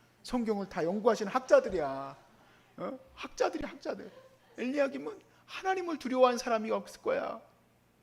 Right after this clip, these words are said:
셈나는 어떤 사람입니까? 하나님은 무슨 하나님? 내가 누군데 하는 교만한 자였고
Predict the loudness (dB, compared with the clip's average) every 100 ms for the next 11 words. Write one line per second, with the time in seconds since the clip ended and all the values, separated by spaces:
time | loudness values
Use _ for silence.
0 | _ _ _ -4 0 4 4 4 0 -2
1 | -2 -2 -4 -8 -10 -12 -20 -14 -2 4
2 | 4 4 0 -2 -4 -2 0 0 0 -6
3 | -12 _ _ _ _ _ _ _ -2 2
4 | 4 2 2 10 12 12 12 6 0 -8
5 | -4 2 2 2 0 -2 -6 -10 -12